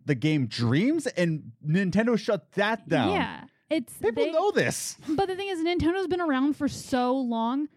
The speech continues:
Speaker 2: Clearly what they're doing is right.
Speaker 1: Exactly.
Speaker 2: Like,
Speaker 1: As
Speaker 2: it's
Speaker 1: a
Speaker 2: working.
Speaker 1: business.
Speaker 2: Yeah, it's working for them.
Speaker 1: Just like Disney is right for their business model. They're still existing. They're
Speaker 2: Yeah.
Speaker 1: dominating the world, and they protect their I Ps much like Nintendo does. But
Speaker 2: Exactly. And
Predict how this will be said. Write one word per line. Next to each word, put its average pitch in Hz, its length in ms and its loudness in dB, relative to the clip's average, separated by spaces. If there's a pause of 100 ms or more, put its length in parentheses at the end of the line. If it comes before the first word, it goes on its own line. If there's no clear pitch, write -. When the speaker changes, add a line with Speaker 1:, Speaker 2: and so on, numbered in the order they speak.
(140)
Speaker 2:
Clearly 359 440 -2
what 294 260 -2
they're 285 180 0
doing 277 400 0
is 254 120 0
right. 220 400 -6 (160)
Speaker 1:
Exactly. 170 540 0
Speaker 2:
Like, 269 340 -2
Speaker 1:
As 170 180 2
Speaker 2:
it's 226 80 2
Speaker 1:
a 226 40 2
Speaker 2:
working. 294 260 2
Speaker 1:
business. - 240 -8
Speaker 2:
Yeah, 330 240 2
it's 285 180 2
working 285 420 2
for 220 220 -4
them. 117 320 -6
Speaker 1:
Just 143 180 2
like 151 160 2
Disney 139 360 2
is 92 180 0
right 98 260 2
for 107 280 0
their 131 200 2
business 92 440 -2
model. 85 300 0
They're 139 200 2
still 160 280 0
existing. 139 380 -2
They're 120 120 0
Speaker 2:
Yeah. 147 120 0
Speaker 1:
dominating 139 400 2
the 120 100 0
world, 101 480 0 (280)
and 127 120 -4
they 139 80 4
protect 139 320 -2
their 135 120 0
I 123 100 2
Ps 123 300 -2
much 113 180 -2
like 113 140 -2
Nintendo 101 460 -2
does. 80 280 -8
But 262 80 -6
Speaker 2:
Exactly. 240 580 0
And 240 580 0